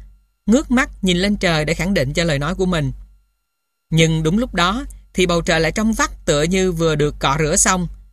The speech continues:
không có lấy một gợn mây. "Chị nghĩ đó là tiếng nước chảy từ đài phun nước." Bà Bá Tước chị lại nói, "Đài phun nước của mình làm gì có tiếng nước chảy như vậy? Chị biết đấy, nó làm gì có nước."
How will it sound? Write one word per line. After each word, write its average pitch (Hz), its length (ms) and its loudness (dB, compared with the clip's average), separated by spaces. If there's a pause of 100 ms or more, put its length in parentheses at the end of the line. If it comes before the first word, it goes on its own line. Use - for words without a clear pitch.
(140)
không 175 220 -2
có 185 120 0
lấy 208 120 0
một 185 180 -2
gợn 135 280 0
mây. 156 240 -2 (1040)
"Chị 156 160 0
nghĩ 165 540 0
đó 214 100 0
là 220 120 0
tiếng 202 200 2
nước 262 200 2
chảy 170 200 -2
từ 196 100 0
đài 151 120 2
phun 180 240 0
nước." 247 220 2 (960)
Bà 147 200 0
Bá 156 140 0
Tước 247 180 -4
chị 135 140 0
lại 135 120 -2
nói, 170 340 -2 (920)
"Đài 143 200 2
phun 185 220 0
nước 240 180 2
của 185 100 0
mình 170 200 0
làm 147 240 0
gì 139 120 -2
có 196 120 -4
tiếng 254 200 0
nước 294 180 -4
chảy 170 180 -2
như 220 120 2
vậy? 170 380 2 (460)
Chị 151 140 0
biết 214 180 2
đấy, 208 340 0 (300)
nó 254 100 2
làm 247 160 0
gì 175 120 0
có 247 100 0
nước." 302 300 0